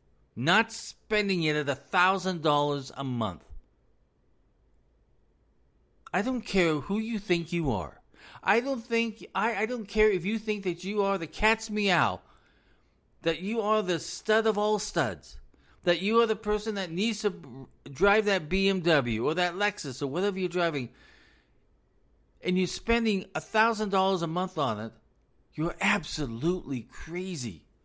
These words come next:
I would not trust you with one dime of mine. You don't know how to make good financial decisions. So a lot of Americans are going out there and spending all this kind of money,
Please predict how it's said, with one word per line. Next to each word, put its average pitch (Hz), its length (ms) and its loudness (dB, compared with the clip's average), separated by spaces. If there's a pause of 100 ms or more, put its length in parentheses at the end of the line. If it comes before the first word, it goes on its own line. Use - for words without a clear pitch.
(580)
I 202 160 6
would 220 180 4
not 208 260 4
trust 214 400 4
you 214 140 0
with 185 180 0
one 196 340 0
dime 226 360 4
of 147 160 0
mine. 87 340 -4 (1080)
You 107 340 -6 (140)
don't 170 300 2
know 135 120 -2
how 139 220 -2
to 131 100 -2
make 113 300 -2
good 120 180 -4
financial 104 600 -6
decisions. 92 680 -10 (960)
So - 180 -2
a - 20 0
lot 156 240 4
of 175 100 4
Americans 151 480 -2
are 127 60 -8
going 123 240 -2
out 127 200 -2
there 113 80 -4
and 104 120 -6
spending 135 420 -2
all 123 200 0
this 117 220 -6
kind 127 360 -6
of 110 80 -2
money, 120 460 -4